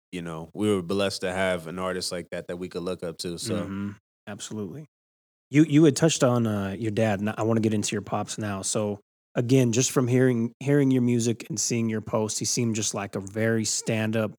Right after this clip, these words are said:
Speaker 2: good human being. You talked about him putting on, um, what, what was the name of the, it was
Speaker 1: Riverfest.
Speaker 2: Riverfest in,
Speaker 1: Yeah.
Speaker 2: in Rose Park.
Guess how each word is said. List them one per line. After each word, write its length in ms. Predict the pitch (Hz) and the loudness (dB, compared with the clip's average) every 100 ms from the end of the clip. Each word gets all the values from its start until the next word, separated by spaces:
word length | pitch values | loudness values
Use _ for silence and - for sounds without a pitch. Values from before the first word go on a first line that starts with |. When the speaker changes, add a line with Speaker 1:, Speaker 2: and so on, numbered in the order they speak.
| 110 | -8
Speaker 2:
good 240 | 101 113 113 | -2 0 0
human 380 | 107 107 104 | -4 -6 -4
being. 400 | 104 107 113 123 - _ _ _ | -4 -4 -4 -6 -10 _ _ _
You 80 | - | -10
talked 260 | 113 120 - | 0 0 0
about 240 | 113 104 | -2 0
him 140 | 113 104 | -2 -4
putting 280 | 113 107 | -2 -2
on, 260 | 104 101 101 | -2 -4 -4
um, 360 | 101 98 98 110 _ _ | -6 -6 -8 -12 _ _
what, 120 | 131 | -4
what 200 | 123 127 | -2 0
was 140 | 123 113 | 0 0
the 60 | |
name 200 | 117 117 | -2 -2
of 60 | 110 | -2
the, 120 | 110 - _ | -4 -6 _
it 40 | |
was 320 | 110 101 - - _ | -10 -8 -8 -10 _
Speaker 1:
Riverfest. 520 | 127 120 117 123 120 - | 2 2 0 0 0 2
Speaker 2:
Riverfest 680 | 120 123 - 123 120 - - | 2 2 2 2 2 -2 -6
in, 120 | 123 | -4
Speaker 1:
Yeah. 200 | 101 107 | -4 -4
Speaker 2:
in 160 | - 113 | -4 -4
Rose 240 | 110 110 | -2 -2
Park. 340 | - 113 110 | -4 -4 -4